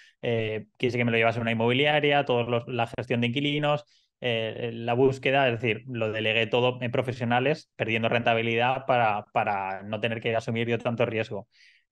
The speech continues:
Pero a día de hoy, pues con el conocimiento, pues ya puedes aumentar esa rentabilidad, quizá no aumentando tanto el riesgo como, como inicialmente.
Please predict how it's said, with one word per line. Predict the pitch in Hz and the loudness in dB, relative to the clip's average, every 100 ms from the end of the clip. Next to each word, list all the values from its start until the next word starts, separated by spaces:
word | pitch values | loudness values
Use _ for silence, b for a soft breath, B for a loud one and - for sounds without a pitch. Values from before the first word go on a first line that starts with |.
| _ - | _ -2
Pero | 123 120 | 4 6
a | 113 | 4
día | 117 117 | 4 2
de | 120 120 | 4 2
hoy, | 131 | 2
pues | 131 - | 0 0
con | 117 | -2
el | 110 | -2
conocimiento, | 113 107 110 110 117 | -2 -4 -4 -4 -2
pues | 117 110 | -2 0
ya | 110 | -2
puedes | 104 113 120 | 0 -2 0
aumentar | 107 104 110 | -2 0 -2
esa | 110 | 0
rentabilidad, | 117 113 110 113 110 117 127 | 0 -2 0 -2 2 2 0
quizá | 123 120 110 123 - _ _ - | -2 -4 -2 -2 -6 _ _ -12
no | 127 127 | -2 2
aumentando | 127 120 117 117 113 | 2 2 2 2 0
tanto | 117 101 | -2 -4
el | 101 | -4
riesgo | 107 104 104 | -2 -2 -2
como, | 104 104 101 | -4 -6 -8
como | 101 104 | -10 -12
inicialmente. | 101 101 104 104 101 - | -12 -10 -10 -10 -12 -16